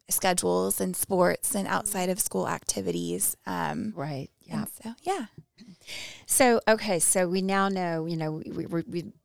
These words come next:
Speaker 2: laid out all the problems. There they are. Um, and we wanna give you parents some positive tools so that, um, you really feel you have control over this and you're helping your child in this area. So, Lana, um,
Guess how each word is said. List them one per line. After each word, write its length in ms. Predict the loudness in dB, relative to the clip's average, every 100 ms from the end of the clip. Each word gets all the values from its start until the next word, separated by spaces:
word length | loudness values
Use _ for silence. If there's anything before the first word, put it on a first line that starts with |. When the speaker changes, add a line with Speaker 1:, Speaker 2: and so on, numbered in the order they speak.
| _ -6
Speaker 2:
laid 300 | 4 8 8
out 160 | 8
all 120 | 8
the 100 | 6
problems. 680 | 6 6 6 6 0 0 0
There 200 | 4 4
they 140 | 6 6
are. 580 | 6 4 4 2 2 0
Um, 240 | 0 0 0
and 160 | 0
we 140 | 2 4
wanna 240 | 2 0
give 280 | 0 -2 -2
you 320 | -2 0 0
parents 440 | -2 -6 -6 -2 -2
some 140 | -2
positive 500 | 0 -2 -2 -6 -2
tools 380 | 0 2 2 2
so 300 | 2 4 0
that, 320 | 0 -4 -6 -4
um, 280 | -6 -6 -10 -18 -20 -4
you 220 | 2 4
really 280 | 6 4 2
feel 300 | -2 0 0
you 140 | 0
have 280 | -2 -4 -4
control 400 | -4 2 4 4
over 180 | 2 2
this 280 | 0 0
and 100 | 0
you're 100 | -4
helping 480 | -6 -2 0 0 -2
your 80 | -2
child 400 | -2 -2 -4 -4
in 100 | -4
this 200 | -2 -2
area. 380 | -2 0 0 2
So, 220 | 2 2
Lana, 380 | 2 0 0 0 -4 -14 -14 -14 -16 -2
um, 360 | 0 2 -2